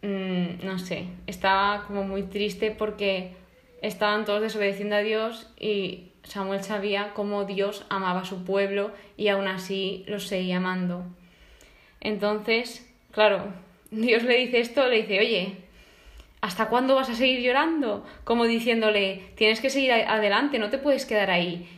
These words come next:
Y esto también nos lo, nos lo puede decir a nosotros y nos lo dice, de si tú ahora estás en un mal momento y es algo muy repetitivo, que no sales de ahí, sigue adelante, sigue adelante porque si te quedas ahí no vas a conseguir nada.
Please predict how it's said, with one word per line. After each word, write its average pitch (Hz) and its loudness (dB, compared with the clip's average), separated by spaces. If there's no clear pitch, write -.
Y 214 4
esto 220 -4
también 240 2
nos 254 0
lo, 247 0
nos 220 0
lo 208 0
puede 214 2
decir 226 -2
a 180 0
nosotros 208 -4
y 208 -2
nos 202 -2
lo 190 2
dice, 208 -2
de 196 0
si - -8
tú 269 0
ahora 269 0
estás 254 -8
en 220 -2
un 220 -2
mal 226 0
momento 208 -2
y 202 -2
es 220 -4
algo 226 2
muy 226 2
repetitivo, 214 -2
que 202 -6
no 202 -4
sales 226 -4
de 208 -4
ahí, 214 -6
sigue 240 -2
adelante, 240 0
sigue 240 -2
adelante 254 -2
porque 240 -4
si 233 -4
te 214 4
quedas 240 0
ahí 254 -2
no 226 0
vas 233 0
a 254 0
conseguir 240 0
nada. 226 -4